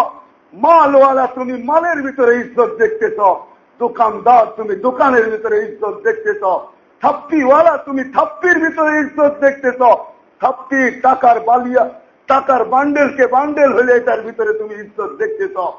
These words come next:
আর শক্তিওয়ালা শক্তির ভিতরে, পদওয়ালা পদের ভিতরে, ক্ষমতাওয়ালা ক্ষমতার ভিতরে, ব্যবসাওয়ালা ব্যবসায়ীর ভি-, ব্যবসার ভিতরে, আর মেরে দোস্ত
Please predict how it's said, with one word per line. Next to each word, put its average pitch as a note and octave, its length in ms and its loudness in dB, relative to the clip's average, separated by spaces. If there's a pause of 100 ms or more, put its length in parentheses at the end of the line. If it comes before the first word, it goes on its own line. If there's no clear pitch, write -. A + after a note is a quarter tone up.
(360)
আর G3 200 6 (160)
শক্তিওয়ালা A3+ 760 0
শক্তির D#4+ 440 2
ভিতরে, D4+ 640 0 (160)
পদওয়ালা A3+ 640 2 (140)
পদের E4 360 2
ভিতরে, D#4+ 380 2 (320)
ক্ষমতাওয়ালা A#3 760 2
ক্ষমতার D#4 580 2
ভিতরে, D#4 400 2 (360)
ব্যবসাওয়ালা A#3 760 2
ব্যবসায়ীর D4+ 600 0
ভি-, D#4+ 240 -6
ব্যবসার C#4+ 460 0
ভিতরে, B3+ 540 0 (320)
আর G#3 420 4
মেরে G3 340 -4
দোস্ত A#3 380 -4